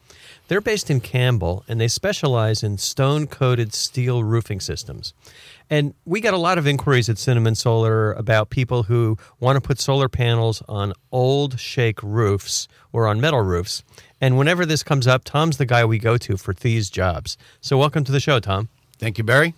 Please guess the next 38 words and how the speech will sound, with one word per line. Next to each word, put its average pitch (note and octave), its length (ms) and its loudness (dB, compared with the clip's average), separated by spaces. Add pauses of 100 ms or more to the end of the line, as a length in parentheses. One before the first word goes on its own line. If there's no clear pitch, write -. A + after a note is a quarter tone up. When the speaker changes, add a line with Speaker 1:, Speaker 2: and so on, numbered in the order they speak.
Speaker 2:
I'm F#2+ 80 -10
glad G#2+ 240 -2
to G2+ 40 -10
be B2+ 180 -2
here. G3 200 -4 (160)
I - 20 -16
appreciate G#2 420 -8
you F#2+ 40 -14
inviting G#2+ 340 -6
me. E3+ 120 -8 (240)
Speaker 1:
All F#3+ 60 -12
right, A#3 200 -4
great, F#3 240 -4
great. F#3+ 240 -4
It A#2 80 -4
should C#3 140 -8
be, C#3 220 -6
it - 200 -10
should D#3+ 160 -6
be E3 80 -4
a D#3 60 -6
good D3+ 160 -4
show. B2+ 180 -2 (220)
So, - 260 -2 (100)
um, F3 120 -8
first, - 420 -2
tell C#4+ 220 -2
us - 120 -6
a F#3+ 60 0
little D#3 220 0
bit C3+ 180 0
about A#2 480 2
what C3 240 -2
you B2 160 0
do A2+ 260 0
at G#2+ 120 -4
Calpac G#2 500 -8
Roofing. F2+ 320 -10